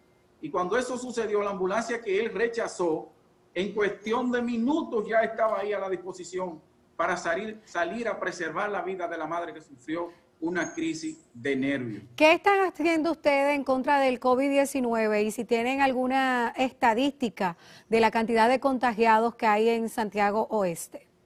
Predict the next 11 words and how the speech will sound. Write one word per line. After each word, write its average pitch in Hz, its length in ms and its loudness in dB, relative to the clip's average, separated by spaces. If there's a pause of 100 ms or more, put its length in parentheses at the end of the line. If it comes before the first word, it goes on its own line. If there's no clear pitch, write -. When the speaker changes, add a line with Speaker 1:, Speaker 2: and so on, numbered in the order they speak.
(680)
Speaker 1:
Mira, 165 160 0
las, 160 240 -2 (200)
las 156 420 0
autoridades 156 880 -4
han 160 160 -6
manejado 165 580 -4
con 147 180 -10
un 160 140 -8
misticismo 156 840 -6
la 131 160 -6
cifra. 160 640 -8